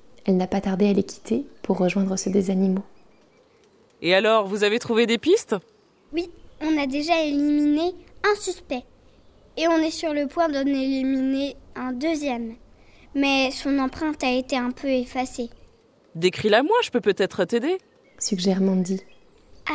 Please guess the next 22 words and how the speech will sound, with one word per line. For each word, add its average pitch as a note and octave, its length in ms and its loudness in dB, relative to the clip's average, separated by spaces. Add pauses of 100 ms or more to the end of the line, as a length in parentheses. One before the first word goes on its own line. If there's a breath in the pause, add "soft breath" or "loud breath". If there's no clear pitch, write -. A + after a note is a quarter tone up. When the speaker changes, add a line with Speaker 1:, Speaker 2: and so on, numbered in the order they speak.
Speaker 3:
Alors, D4+ 360 2 (180)
elle C#4+ 180 -4
fait D#4 400 0
à F4 140 0 (100)
peu E4+ 180 -4
près F4 380 -2
la C#4+ 140 2
taille D#4+ 240 0
de C#4+ 100 2
ma C#4 180 2
main, C4+ 280 0 (600 loud breath)
avec D4+ 280 2
un D4 180 4
gros F#4 300 2
coussinet E4+ 580 2
surmonté D#4 800 -2 (300 loud breath)
de C#4 120 -2
griffes E4+ 640 -4
en C4+ 240 2
arc D#4 360 -2
de C#4 140 0
cercle. - 580 -4